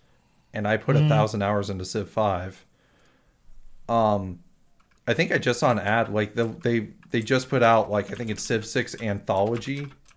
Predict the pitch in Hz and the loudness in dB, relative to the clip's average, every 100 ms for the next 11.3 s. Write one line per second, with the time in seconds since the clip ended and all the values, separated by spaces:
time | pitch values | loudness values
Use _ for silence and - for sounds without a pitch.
0 | - - - - - - - - - - | -20 -20 -20 -20 -20 -20 -20 -20 -20 -12
1 | - 107 120 120 135 135 139 147 151 139 | -8 2 2 4 2 2 2 0 -2 -2
2 | 120 120 131 135 135 143 117 127 117 113 | 0 2 2 0 0 -4 0 2 2 2
3 | 104 - 110 104 - 117 - 110 107 104 | 0 -2 -4 -2 -2 -4 -6 -4 -2 -2
4 | 101 107 104 104 _ 110 101 92 - _ | 0 0 0 -4 _ 2 2 0 -12 _
5 | _ _ - 113 110 110 107 127 123 123 | _ _ 2 4 4 0 0 0 -2 0
6 | 117 117 - 131 127 139 139 - 113 110 | -2 -2 0 -2 0 -4 -4 -4 2 2
7 | 113 113 120 107 95 - - _ _ _ | 2 0 2 2 2 -4 -20 _ _ _
8 | - 117 - 139 123 135 131 123 120 117 | -4 -4 -4 -2 2 2 2 0 -2 -4
9 | - 113 120 123 123 - 123 107 113 104 | -2 -2 0 0 -2 -2 -4 -2 -6 -2
10 | 107 104 - 101 110 117 117 117 120 117 | -2 -2 -4 -4 -2 -2 -2 -2 -2 -4
11 | 147 143 | -4 -6